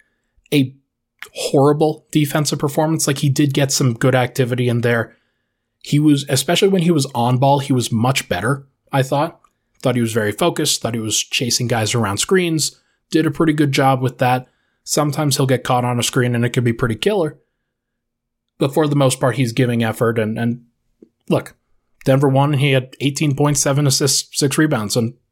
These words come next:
filled up the box score and did pretty well doing it.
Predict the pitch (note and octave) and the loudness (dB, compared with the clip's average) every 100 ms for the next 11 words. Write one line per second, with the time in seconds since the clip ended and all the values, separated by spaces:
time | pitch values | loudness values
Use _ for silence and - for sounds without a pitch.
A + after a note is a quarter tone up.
0 | _ - B2 C3+ D3+ C#3 F#3 G3+ - F2 | _ -4 0 0 0 0 0 0 -6 -12
1 | G2+ _ _ _ _ _ - A#2 C3+ D#3+ | -14 _ _ _ _ _ -8 -4 0 2
2 | D3 D3+ C#3+ E3+ - | 2 2 4 2 0